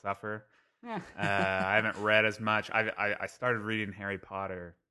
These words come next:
Speaker 1: on July thirty-first of all days, Harry Potter's birthday, and, uh,
Speaker 2: Huh.
Speaker 1: that took a,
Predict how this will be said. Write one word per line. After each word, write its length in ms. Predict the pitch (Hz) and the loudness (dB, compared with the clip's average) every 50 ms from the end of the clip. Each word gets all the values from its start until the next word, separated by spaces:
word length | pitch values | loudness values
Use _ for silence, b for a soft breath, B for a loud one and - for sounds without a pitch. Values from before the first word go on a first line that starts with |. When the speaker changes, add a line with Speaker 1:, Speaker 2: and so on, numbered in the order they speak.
| _ _ _ _ _ _ - | _ _ _ _ _ _ -10
Speaker 1:
on 120 | 107 101 101 | -8 -8 -6
July 260 | - 101 104 104 104 | -2 2 2 2 2
thirty-first 560 | - - 110 107 101 - - 160 185 180 - | 2 0 -2 -2 -2 0 0 0 0 0 -2
of 80 | 104 104 | -2 0
all 100 | 101 98 | 0 0
days, 300 | 98 98 98 113 117 - | 0 0 0 0 -2 0
Harry 160 | 113 107 107 | 0 -2 0
Potter's 280 | - 104 104 104 101 - | 0 -2 -2 -2 -2 -4
birthday, 440 | - 123 139 - - - 95 113 131 _ _ _ _ _ _ _ _ _ _ _ _ - | -6 -6 -6 -6 -8 -10 -10 -10 -10 _ _ _ _ _ _ _ _ _ _ _ _ -2
and, 460 | 104 104 104 104 104 98 98 98 95 | 0 2 2 2 2 0 -2 -2 -2
uh, 380 | 98 95 95 95 95 95 92 90 | 0 0 0 0 0 0 0 -2
Speaker 2:
Huh. 100 | - - - - - | -4 -4 -8 -10 -8
Speaker 1:
that 240 | 107 110 113 113 - | -4 -2 -2 -2 -2
took 280 | - - 113 104 - - | -4 -6 -6 -6 -6 -6
a, 300 | 95 92 92 90 85 82 | -6 -4 -4 -4 -6 -10